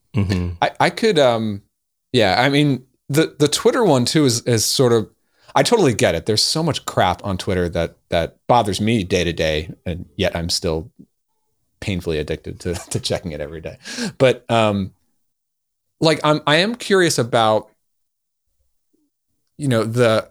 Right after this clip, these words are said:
Speaker 2: the reach that you can have when you, when you have new product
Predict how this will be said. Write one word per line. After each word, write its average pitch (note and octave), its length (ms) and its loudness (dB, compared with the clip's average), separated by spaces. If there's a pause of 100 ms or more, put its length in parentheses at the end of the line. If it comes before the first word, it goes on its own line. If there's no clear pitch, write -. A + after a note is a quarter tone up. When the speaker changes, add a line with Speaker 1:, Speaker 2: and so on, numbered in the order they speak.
Speaker 2:
the C3+ 240 2
reach B2+ 460 0
that B2 140 0
you A#2+ 140 0
can A#2 140 -4
have G#2+ 300 -4
when G#2 160 -4
you, G2 140 -4 (160)
when A2+ 180 -4
you F#2+ 80 -4
have G2+ 180 0
new G2+ 220 0
product G2 540 -2